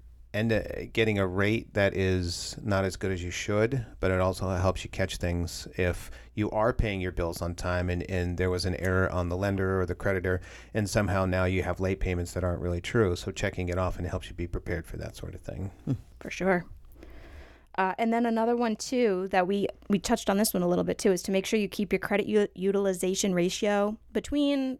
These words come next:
Speaker 3: twenty-five to thirty percent. So based on our research, that's a good rule of thumb. Some sources say thirty percent, some sources say twenty-five. Um, but it's just a, g-, a good range to make
Speaker 2: Right.
Speaker 3: sure that you're keeping that utilization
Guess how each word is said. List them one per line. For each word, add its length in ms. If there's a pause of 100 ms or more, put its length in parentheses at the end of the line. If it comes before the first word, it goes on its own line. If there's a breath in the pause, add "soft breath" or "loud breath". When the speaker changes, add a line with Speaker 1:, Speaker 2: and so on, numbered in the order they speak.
Speaker 3:
twenty-five 420
to 60
thirty 220
percent. 400 (220)
So 120
based 240
on 100
our 100
research, 480 (200 loud breath)
that's 160
a 80 (320)
good 180
rule 200
of 80
thumb. 320
Some 220
sources 380
say 120
thirty 220
percent, 420
some 180
sources 360
say 100
twenty-five. 580 (340 loud breath)
Um, 400 (300 loud breath)
but 400 (200)
it's 180
just 240
a, 60
g-, 60 (220)
a 120
good 400
range 560
to 100
make 160
Speaker 2:
Right. 60
Speaker 3:
sure 120
that 140
you're 100
keeping 320
that 140
utilization 720